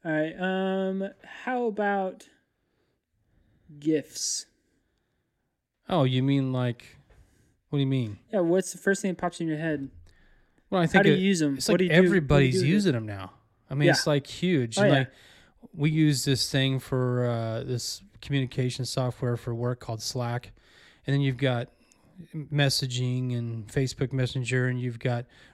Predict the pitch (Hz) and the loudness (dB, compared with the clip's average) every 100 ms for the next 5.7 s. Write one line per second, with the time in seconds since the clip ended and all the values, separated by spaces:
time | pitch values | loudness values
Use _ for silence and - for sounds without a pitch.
0 | - 139 127 127 120 131 123 135 139 180 | -2 -2 0 -2 -2 -2 -2 -4 0 0
1 | 190 202 170 185 175 120 117 113 110 127 | 2 2 2 0 0 0 -2 -8 -4 -2
2 | 135 - - 117 123 113 110 104 - 170 | 0 -4 -8 -6 -6 -6 -8 -6 -6 -4
3 | 156 160 151 - - - - - - 117 | -4 -4 -6 -10 -16 -18 -20 -20 -12 -8
4 | 113 107 107 - - - 185 - 185 185 | -8 -8 -10 -16 -20 -10 -4 2 2 4
5 | 214 202 - 175 165 139 | 2 2 2 4 4 4